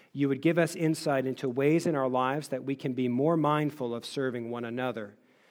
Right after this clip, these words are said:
and Father, as we do that, would it not be to puff ourselves up or to make ourselves look good, but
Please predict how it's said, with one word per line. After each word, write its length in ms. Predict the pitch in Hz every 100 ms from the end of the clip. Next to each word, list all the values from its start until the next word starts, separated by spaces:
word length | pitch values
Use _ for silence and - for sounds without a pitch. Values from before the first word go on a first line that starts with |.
| _ -
and 60 | 135
Father, 280 | 175 170
as 140 | 156 151
we 80 | 143
do 220 | 151 175
that, 200 | 160 135
would 140 | 135
it 140 | 143 139
not 320 | 147 151 147
be 180 | 147 143
to 420 | - 139 127 127
puff 240 | - 180 180
ourselves 420 | 156 170 151 135
up 280 | 170 170 160
or 60 |
to 120 | 131 131
make 220 | 147 156
ourselves 420 | 143 143 123 117
look 240 | 143 143
good, 320 | 143 151 135 117
but 220 | 131